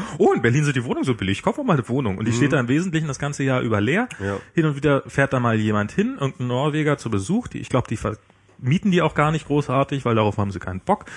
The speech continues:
Speaker 1: Und dann steht die Wohnung im Wesentlichen leer. Und das ist natürlich tatsächlich, wenn drumherum in den ganzen Städten und wenn vor allen Dingen auch diese Prognose da ist, Moment mal,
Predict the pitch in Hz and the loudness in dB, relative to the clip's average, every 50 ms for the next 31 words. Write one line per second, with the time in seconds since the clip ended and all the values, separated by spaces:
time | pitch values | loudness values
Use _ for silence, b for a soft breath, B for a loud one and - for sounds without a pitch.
0 | B B B - 131 127 117 - - 131 - - 120 107 113 117 117 113 110 104 | B B B -2 -2 -2 0 2 2 2 2 2 -2 0 0 0 0 -2 -2 -2
1 | 101 104 101 101 107 - 101 - - 104 92 92 92 92 92 107 110 139 131 113 | -2 -2 -2 -2 -4 -6 -8 -8 -6 -4 -2 -2 -2 0 0 0 2 2 2 2
2 | 117 131 - 147 151 151 151 - - - - 151 - - 175 160 - 117 110 - | 0 2 2 2 2 2 0 -2 -10 -6 -6 -4 0 0 0 2 2 0 2 2
3 | 117 113 123 - - - - - - - - _ _ _ - 123 143 139 139 127 | 0 0 0 -4 -8 -14 -20 -20 -20 -20 -20 _ _ _ -2 0 2 4 4 4
4 | 107 113 131 156 170 160 156 147 143 147 - - 147 - - 143 - 147 123 117 | 4 4 2 2 2 0 0 0 -2 -2 -4 -8 -6 -2 -2 -2 -2 0 -4 -4
5 | 104 B B B B B - 127 123 123 110 - 127 110 110 113 110 107 - - | -4 B B B B B 0 0 0 0 0 0 0 2 2 0 0 -2 -4 -2
6 | 104 98 92 - 101 92 101 107 139 180 185 143 107 107 98 92 92 - 92 90 | -4 -4 -2 -4 -6 -2 0 2 2 4 4 4 4 4 2 2 2 2 0 -4
7 | - - 90 87 101 117 120 - 117 95 87 87 | -6 -8 -4 -2 -2 -2 -2 -2 -2 0 0 -2